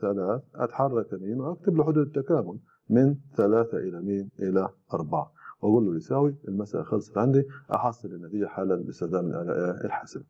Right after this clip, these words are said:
فطبعًا ممكن تح-، تتأخر معك الآلة الحاسبة شوية، فما فيش أي مشاكل. أعطتني النتيجة اتنين فاصل كام؟ اتنين فاصل أربعة.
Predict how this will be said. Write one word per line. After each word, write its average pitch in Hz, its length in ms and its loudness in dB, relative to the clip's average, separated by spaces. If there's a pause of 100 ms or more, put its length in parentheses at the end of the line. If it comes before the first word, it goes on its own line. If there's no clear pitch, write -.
(460)
فطبعًا 127 320 2
ممكن 113 260 -6
تح-، - 240 -12 (100)
تتأخر - 360 -4
معك 90 180 -6
الآلة 80 140 -8
الحاسبة 90 340 -6
شوية، 139 360 2 (320)
فما 120 360 2
فيش 107 180 -8
أي 95 60 -2
مشاكل. 123 400 -2
أعطتني 98 340 -2
النتيجة 87 360 0
اتنين 92 260 -2
فاصل 90 340 -4
كام؟ 87 260 0
اتنين - 240 -8
فاصل 80 240 -10
أربعة. - 240 -12